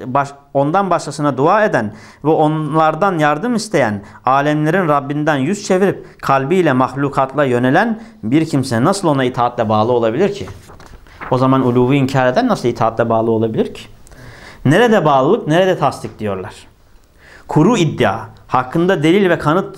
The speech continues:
ortaya konulmadıkça makbul değildir. Sizin, şüpheleri devam ediyor, sizin haricilerle mutezilerin bidatlerini ve söz konusu ettiğiniz diğer şeyleri bu konuya benzetmenize gelince, bu iki durum arasında çok büyük fark vardır.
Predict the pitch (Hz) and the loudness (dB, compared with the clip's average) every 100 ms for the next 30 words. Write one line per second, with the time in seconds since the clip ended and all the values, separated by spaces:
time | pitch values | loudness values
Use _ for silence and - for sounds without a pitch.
0 | - 131 143 143 156 147 151 214 180 127 | -6 0 0 2 0 0 0 2 0 -2
1 | - 104 107 107 131 110 117 143 - - | -4 -2 -2 -2 -2 0 2 2 -2 -10
2 | - - - - - - - - - 143 | -18 -20 -20 -20 -20 -20 -20 -16 -2 2
3 | 160 277 98 - - - - - 127 123 | 4 2 0 -6 -16 -20 -20 -6 0 2
4 | 147 139 135 127 104 101 - - - 165 | 2 2 2 0 -2 -6 -12 -10 -2 2
5 | 269 156 - - 147 165 160 170 262 226 | 2 0 -6 -2 0 2 0 0 2 2
6 | 160 160 156 156 170 185 233 165 151 160 | 0 0 0 0 2 2 2 2 2 0
7 | 160 175 220 214 113 - - 143 214 214 | 0 0 2 0 -2 -8 -2 0 2 2
8 | 196 175 180 196 214 175 190 143 185 202 | 0 0 2 0 0 0 0 2 2 2
9 | - 175 170 180 135 - - 165 214 214 | 2 2 4 2 0 -4 -4 -2 2 2
10 | 180 143 143 139 147 151 160 170 143 156 | 2 2 2 2 0 0 0 0 2 2
11 | 294 196 98 - - - - - - - | 2 2 -2 -6 -20 -20 -20 -20 -20 -20
12 | - - - - - - 147 202 208 226 | -20 -20 -20 -20 -20 -2 2 2 2 2
13 | 208 135 139 143 185 156 156 160 139 113 | 2 2 2 0 -2 0 0 0 -2 -2
14 | 123 139 131 104 98 | 0 -2 0 -4 -4